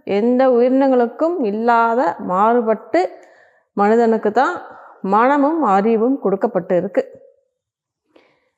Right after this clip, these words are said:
எதற்கு அந்த மனமும் அறிவும் கொடுக்கப்பட்டு இருக்கு அப்படின்னா, அந்த முழுமையாவே தானும் இருக்கோம்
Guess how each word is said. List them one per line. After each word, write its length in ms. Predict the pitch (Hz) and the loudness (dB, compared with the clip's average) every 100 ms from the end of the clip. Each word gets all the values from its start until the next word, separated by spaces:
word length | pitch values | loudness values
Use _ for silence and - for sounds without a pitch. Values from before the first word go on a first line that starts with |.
| _ _ _ _ _ - | _ _ _ _ _ -4
எதற்கு 380 | 247 349 359 349 | 0 0 0 0
அந்த 120 | 311 269 | 2 2
மனமும் 360 | 240 254 262 277 | 2 2 2 2
அறிவும் 260 | 240 247 240 | 4 2 2
கொடுக்கப்பட்டு 460 | 233 262 247 220 240 | 0 0 -2 0 0
இருக்கு 200 | 233 233 240 | 0 0 0
அப்படின்னா, 320 | 202 196 240 359 - - _ _ - - | 0 -2 -2 -4 -8 -18 _ _ -20 -6
அந்த 140 | 208 214 214 | -2 -2 0
முழுமையாவே 680 | 254 320 330 320 277 269 349 - - - - _ - | 2 2 2 2 2 2 0 -4 -18 -20 -20 _ -2
தானும் 360 | 233 254 285 233 | 2 2 2 2
இருக்கோம் 380 | 220 214 220 | 0 0 0